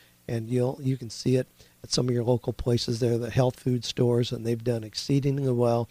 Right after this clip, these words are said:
with that business. All right, here's another guy, Johnny Cupcakes.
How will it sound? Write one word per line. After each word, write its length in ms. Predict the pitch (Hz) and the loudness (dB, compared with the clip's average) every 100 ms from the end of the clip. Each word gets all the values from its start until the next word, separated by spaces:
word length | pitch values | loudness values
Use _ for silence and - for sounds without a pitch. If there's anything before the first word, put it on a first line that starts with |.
| - - _ | -10 -20 _
with 180 | - 117 | -2 0
that 240 | - 107 113 | 0 -2 0
business. 540 | 117 104 98 90 - _ _ _ _ _ _ _ _ | 0 0 -6 -12 -14 _ _ _ _ _ _ _ _
All 120 | - 127 | 4 6
right, 100 | 113 | 8
here's 200 | 131 117 | 6 8
another 260 | 131 120 | 8 6
guy, 280 | 110 98 95 - - _ - | 2 -2 -4 -10 -20 _ 2
Johnny 360 | 120 180 240 | 6 8 8
Cupcakes. 840 | 247 226 247 - 165 104 - - | 6 2 2 2 2 2 -4 -10